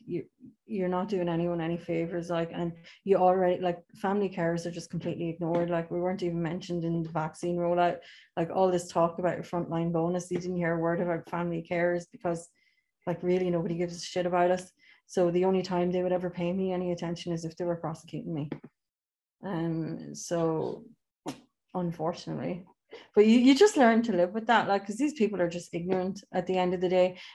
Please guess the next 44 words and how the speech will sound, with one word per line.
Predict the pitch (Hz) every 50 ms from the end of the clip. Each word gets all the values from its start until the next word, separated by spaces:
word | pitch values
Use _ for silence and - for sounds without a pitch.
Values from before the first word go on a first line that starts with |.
| - -
But | 214 196
if | 196 190
it | 208 185
was | 208 180 185
their | 220 208 214 226
family | 220 226 240 214 196 190 196 190 185
member, | 185 180 175 180 180 180 170 170 165 - - _ _ - - - - -
they | -
were, | 190 180 180 180 - -
like, | 190 190 185 - 190
if | 175 180 190
it | -
was | 170 185 180 180 - - - _ _ _ - - - -
Leo | 214 202 208 196 180
Varadkar's | 180 190 185 180 180 - 190 180 -
husband, | 185 175 175 180 175 180 180 175
God | 175 175 175 170 -
forbid, | 165 170 180 175
who | 190 180
got, | 170 185 170 170 165 - 170 - _ _ _ _ _ _ _ _ _ _ - -
uh, | 185
M | 180 175 175 165 165 180 175 175 175
S | 175 175 170 170 - - - _ _ -
and | 185 180 175 170
he | 180 185 185
was | 185 175 175
using | 180 175 170 180 175
cannabis | 165 175 170 170 175 170 175 170 170 - - - -
to | 190 175
control | 170 180 175 165 - 185 175 170 175
it, | 175 - -
you'd | 180 175 170 170
be | 180 175
damn | 180 175 180 185 180 175
sure | 175 - 175 170 175 170
that | 170 -
Leo | 170 175 170 165
Varadkar | 165 165 160 160 160 165 - 170
would | 160 156 165
be | 160
getting | - 165 160 - - 170
it | 170 -
for | - 170 170 165
him, | 165 170